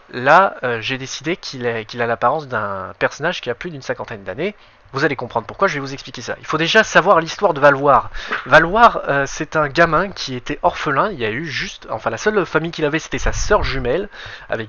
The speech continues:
qui il s'est enfui de l'orphelinat pour vivre dans la rue et essayer de survivre comme il pouvait,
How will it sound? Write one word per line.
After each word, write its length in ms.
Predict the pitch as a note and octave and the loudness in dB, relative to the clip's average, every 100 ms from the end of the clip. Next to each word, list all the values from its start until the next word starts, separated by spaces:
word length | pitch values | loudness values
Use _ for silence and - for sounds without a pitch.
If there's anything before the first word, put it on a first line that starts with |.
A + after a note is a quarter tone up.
| - | -10
qui 220 | - E3 | -8 -6
il 120 | B2+ | -6
s'est 220 | - - D#3 | -8 -4 -2
enfui 240 | D3 F#3+ | 0 -2
de 60 | C#3+ | 0
l'orphelinat 480 | C3 C#3+ C#3 D3 | -2 -2 -2 -2
pour 180 | C#3 C#3 | -2 -4
vivre 300 | C3 D#3 B2 | -4 -6 -4
dans 100 | B2 | -2
la 100 | A#2+ | 0
rue 200 | A#2 C3 | -2 -4
et 40 | A#2+ | -8
essayer 200 | - B2+ | -10 -10
de 80 | |
survivre 340 | - B2+ A#2+ G#2+ | -6 -4 -4 -4
comme 160 | - | -4
il 120 | C3+ A#2 | -4 -6
pouvait, 280 | A#2 E3 | -4 -4